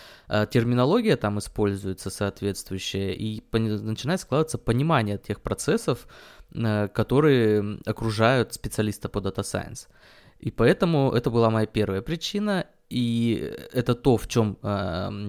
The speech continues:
Яндекс Практикум помочь не может, потому что там обучение на русском языке, естественно, ведётся. Э,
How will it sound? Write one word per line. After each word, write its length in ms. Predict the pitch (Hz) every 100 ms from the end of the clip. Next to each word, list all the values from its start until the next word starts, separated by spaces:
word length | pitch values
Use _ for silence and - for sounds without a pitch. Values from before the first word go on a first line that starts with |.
| 101
Яндекс 420 | 104 120 104 95
Практикум 460 | - 101 - - 107
помочь 360 | 110 117 123
не 100 | 170
может, 320 | 214 302 190 -
потому 240 | - 104
что 180 | - -
там 180 | 107 104
обучение 440 | 107 - 101 104
на 100 | 104
русском 340 | 190 240 185
языке, 360 | 180 170 170 165
естественно, 500 | 143 - 156 - 139
ведётся. 540 | 135 127 135 131 - 123 - - - - _ 113
Э, 380 | 110 107 104